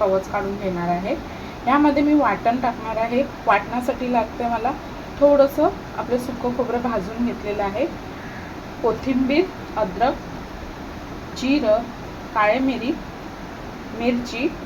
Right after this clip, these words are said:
लसूण, धने जिरे पूड, गरम मसाला, आगरी कोळी मसाला, हळद, मीठ आणि तेल. आता आपण कृतीला सुरुवात करूया. आता सर्वप्रथम आहे ना, मी ह्याचे हे कवच आहे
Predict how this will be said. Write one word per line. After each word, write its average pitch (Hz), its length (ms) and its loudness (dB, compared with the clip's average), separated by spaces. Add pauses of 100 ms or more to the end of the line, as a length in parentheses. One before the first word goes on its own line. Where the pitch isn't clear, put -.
(380)
लसूण, 226 400 2 (1400)
धने 240 300 6
जिरे 285 280 4 (120)
पूड, 214 180 -2 (400)
गरम 247 260 4
मसाला, 196 480 0 (500)
आगरी 233 260 6
कोळी 311 240 6
मसाला, 202 460 2 (200)
हळद, 240 280 6 (460)
मीठ 240 460 0
आणि 262 260 4
तेल. 196 200 4 (260)
आता 233 240 4
आपण 254 240 2
कृतीला 226 540 -2 (440)
सुरुवात 214 300 6 (140)
करूया. 185 260 -2
आता 254 160 0
सर्वप्रथम 269 720 2
आहे 240 120 -2
ना, 262 80 0
मी - 520 -6
ह्याचे 226 280 -4
हे 254 160 2 (100)
कवच 233 380 4
आहे 262 100 2